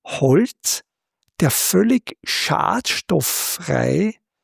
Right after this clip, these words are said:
wieder zu Boden wird. Und ich habe mich da mit jemandem unterhalten, der sich mit Kompostieren beschäftigt,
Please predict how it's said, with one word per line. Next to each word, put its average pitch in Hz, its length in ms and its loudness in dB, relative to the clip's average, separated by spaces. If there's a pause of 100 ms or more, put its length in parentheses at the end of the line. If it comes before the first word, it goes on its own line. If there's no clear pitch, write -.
(240)
wieder - 300 2
zu - 200 0
Boden 196 440 2
wird. 220 200 4 (100)
Und 202 280 2
ich 180 160 -4
habe 175 140 -4
mich 170 100 -4
da 226 200 2
mit 202 400 0
jemandem 175 360 4
unterhalten, 147 580 -2
der 147 120 0
sich - 260 -4
mit 165 200 -2
Kompostieren 147 920 0
beschäftigt, - 760 -4